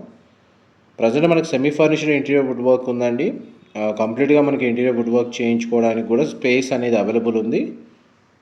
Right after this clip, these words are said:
చిల్డ్రన్ బెడ్‌రూమ్‌కి సంబంధించిన అటాచ్డ్ వాష్‌రూమ్, అది కూడా మనకు వెస్టర్న్ ఆప్షన్ వాల్ మౌంటెడ్ ప్రొవైడ్ చేశారు. Almost మనకు ఫ్లోర్ ప్లాన్ వైజ్‌గా ఇన్ఫర్మేషన్ అంతా మీకు ఈ వీడియోలో క్లియర్గా అర్థమయ్యేటట్టు కవర్ చేస్తున్నానండి.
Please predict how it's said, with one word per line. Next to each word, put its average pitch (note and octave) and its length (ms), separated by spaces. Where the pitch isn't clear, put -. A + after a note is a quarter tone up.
చిల్డ్రన్ A#2 320
బెడ్‌రూమ్‌కి A#2 300
సంబంధించిన G#2+ 400
అటాచ్డ్ G#2 340
వాష్‌రూమ్, G2+ 520
అది G#2+ 140
కూడా A#2 140
మనకు A2+ 200
వెస్టర్న్ G#2+ 320
ఆప్షన్ A#2+ 260
వాల్ G#2 220
మౌంటెడ్ G#2 300
ప్రొవైడ్ G2+ 300
చేశారు. G2+ 420
Almost B2 400
మనకు F3 200
ఫ్లోర్ C#3 360
ప్లాన్ D#3 320
వైజ్‌గా C#3 520
ఇన్ఫర్మేషన్ C#3 640
అంతా B2 320
మీకు C3 300
ఈ A#2+ 60
వీడియోలో A2+ 440
క్లియర్గా B2+ 400
అర్థమయ్యేటట్టు A#2 720
కవర్ A2+ 280
చేస్తున్నానండి. G#2+ 720